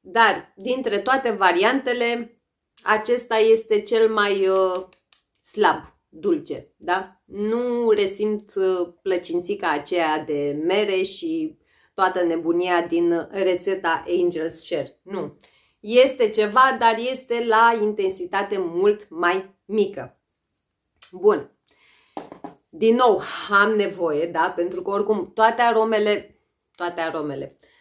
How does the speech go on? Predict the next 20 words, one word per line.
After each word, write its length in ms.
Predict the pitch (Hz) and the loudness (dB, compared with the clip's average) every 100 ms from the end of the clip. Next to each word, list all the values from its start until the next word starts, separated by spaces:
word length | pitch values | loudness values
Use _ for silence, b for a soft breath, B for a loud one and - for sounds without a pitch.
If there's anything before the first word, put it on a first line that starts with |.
| b b b | b b b
toate 280 | 233 247 285 | -2 2 2
parfumurile 640 | 262 233 226 233 247 233 | 2 2 0 -2 0 0
în 120 | 208 196 | 0 -2
sine, 640 | - 196 165 160 196 _ _ _ _ | -6 -6 -4 -6 -10 _ _ _ _
inspirate 720 | 196 196 - 190 196 202 202 | -6 -6 -4 -2 0 0 -2
de, 520 | 196 190 190 185 180 - | 0 2 2 0 -6 -8
uh, 440 | 175 170 165 151 - | -2 0 0 -4 -8
Kilian 380 | 247 226 202 185 | -6 0 2 2
Angel's 480 | 202 208 202 170 170 | 2 2 2 0 -2
Share, 580 | - 202 226 240 - _ _ _ _ | -6 -2 0 -2 -12 _ _ _ _
fie 440 | _ - 277 285 277 | _ -8 -2 -2 -2
că 140 | 240 226 - - - | -4 -4 -6 -8 -4
sunt 560 | 269 254 220 - - _ _ _ | -2 -2 -4 -10 -20 _ _ _
în 180 | 202 202 | -4 0
zona 340 | 214 226 208 | 2 4 4
aceea, 380 | 185 - 208 180 | 2 0 0 0
fie 280 | 180 220 233 | -2 -2 -2
că 100 | 214 | 0
nu 160 | 208 | 0
sunt, 500 | 208 - 180 220 - | 0 -4 -4 -4 -6